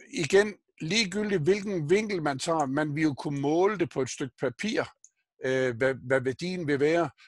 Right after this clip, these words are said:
Både cosinus, cosinus, det er den, der ligger her,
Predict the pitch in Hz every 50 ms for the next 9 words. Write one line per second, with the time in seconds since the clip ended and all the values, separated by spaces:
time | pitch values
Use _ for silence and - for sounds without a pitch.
0 | _ _ _ _ - 156 180 - 240 - - - - 208 208 220 - - - 131
1 | 117 - - - - _ _ _ _ _ - 214 240 247 247 202 - - 165 143
2 | - - 208 220 185 - 175 170 165 143 123 113 120 110 104 95 90 165 269 269
3 | 196